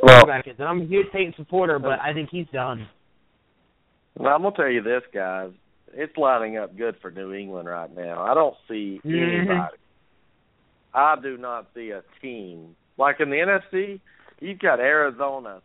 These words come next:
Speaker 1: Seattle, Green Bay, Minnesota, Carolina. You have some, any one of those teams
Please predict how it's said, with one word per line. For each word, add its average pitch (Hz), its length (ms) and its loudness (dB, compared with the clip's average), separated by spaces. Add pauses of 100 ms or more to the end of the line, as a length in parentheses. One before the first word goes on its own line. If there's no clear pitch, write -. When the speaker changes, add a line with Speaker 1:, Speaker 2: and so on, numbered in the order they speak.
Speaker 1:
Seattle, 113 720 -10
Green 151 300 -10
Bay, 113 320 -6
Minnesota, 123 720 -8 (100)
Carolina. 123 720 0
You 160 180 -8
have 202 380 -2
some, 110 260 -4 (480)
any 220 200 -4
one 175 200 2
of 131 80 0
those 110 280 2
teams 104 360 -8